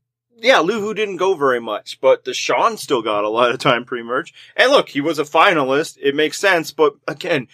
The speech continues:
maybe give the winner stuff. Even if you have to lose something good. They won. She won. First woman in seven seasons. And she was like, "Hey,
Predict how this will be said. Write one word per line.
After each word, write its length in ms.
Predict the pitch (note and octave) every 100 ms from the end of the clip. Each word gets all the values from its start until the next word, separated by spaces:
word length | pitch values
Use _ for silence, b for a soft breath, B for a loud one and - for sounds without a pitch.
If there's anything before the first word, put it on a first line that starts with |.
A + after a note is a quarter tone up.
| b _
maybe 360 | C3+ G3 G3+ D#3
give 180 | C#3+ C3+
the 100 | A#2+
winner 260 | A2+ G#2+
stuff. 320 | G#2 - F#2+ -
Even 260 | A3+ A#3 C4+
if 120 | B3+
you 100 | B3
have 220 | A3+ G#3
to 80 | G#3
lose 260 | F3+ F#3+ F3
something 420 | F3+ D3 F3+ D#3+
good. 340 | F3+ E3+ C3
They 160 | G3 F#3+ D#3+
won. 540 | F3+ A#3 B3 A#3+ F3 B2 B B
She 320 | - - B3+
won. 680 | A3+ E3+ G3 A3+ B3 G#3 D3 B B E3 D#3
First 420 | - D4+ F4+ - F3+
woman 520 | F3 A#3+ B3 A3+ G3
in 220 | G3 F#3+
seven 600 | - - - B3 B3 A#3
seasons. 600 | - B3 A#3+ F#3+ E3+ D3
And 200 | F3 F3
she 100 | D#3+
was 160 | F#3 D#3
like, 260 | F3 - -
"Hey, 340 | C#4 A#3